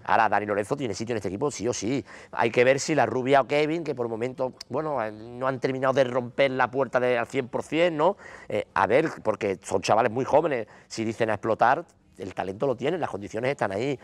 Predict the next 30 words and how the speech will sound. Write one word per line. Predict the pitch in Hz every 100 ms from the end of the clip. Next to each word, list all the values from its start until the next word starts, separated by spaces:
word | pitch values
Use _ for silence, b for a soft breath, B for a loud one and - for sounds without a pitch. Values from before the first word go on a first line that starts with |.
| B
Aitama | - 104 - 107 123
maravillado, | 139 143 120 104 151
los | 139
cuatro | 117 104
ratos | 104 104
que |
ha | 95
jugado. | 104 104 98 B B B
Eh, | 104 104 104 98 B B
de |
Antoñito, | 104 104 101 98
¿qué | 113
vamos | 117 104
a |
decir? | 95 - 160 160 87 87 98
Cada | 104
vez | 101
que | 101
sale. | 107 147 120 - B
O | B 107
el | 98
mismo | 110 123
Ar-, | 120
Aaron | 113 110 120 117
Ochoa, | - 135
la | 143 123
personalidad | 117 98 104 98 95
que | 113
tiene. | 107 131
Entonces, | 107 92 113